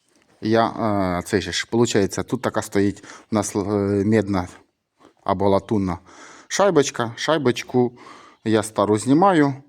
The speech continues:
нову надіваю. І в мене вона так легенько тут шатається, щоб вона не спала, коли я буду вставляти форсунку. Я акуратно її наживив цим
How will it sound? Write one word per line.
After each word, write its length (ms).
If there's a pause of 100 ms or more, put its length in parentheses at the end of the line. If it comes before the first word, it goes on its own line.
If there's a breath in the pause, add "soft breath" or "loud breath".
(220)
нову 300
надіваю. 600
І 160
в 240
мене 180
вона 240
так 180
легенько 380
тут 140
шатається, 500
щоб 200
вона 220
не 120
спала, 340
коли 240
я 80
буду 200
вставляти 400
форсунку. 460
Я 240 (400 loud breath)
акуратно 680 (1500 loud breath)
її 500 (140)
наживив 500
цим 260